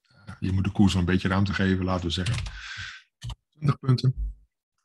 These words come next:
De, ja, J of Freund zegt, je kunt ook met presets dit,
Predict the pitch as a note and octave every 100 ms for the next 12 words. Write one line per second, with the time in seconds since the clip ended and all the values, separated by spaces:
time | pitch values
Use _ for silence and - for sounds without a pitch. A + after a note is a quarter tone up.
0 | _ _ _ _ _ _ _ _ _ _
1 | _ _ _ _ _ _ _ _ _ _
2 | _ _ _ _ _ _ _ _ _ _
3 | _ _ _ _ - B2 A#2 A2+ A2 A#2+
4 | A2+ - - - B2+ A2 A#2+ A#2+ A#2 A#2
5 | - B2+ C3 A#2+ G2 A#2 B2+ A2+ B2+ A#2
6 | G#2 - C#3 B2+ B2 - A#2+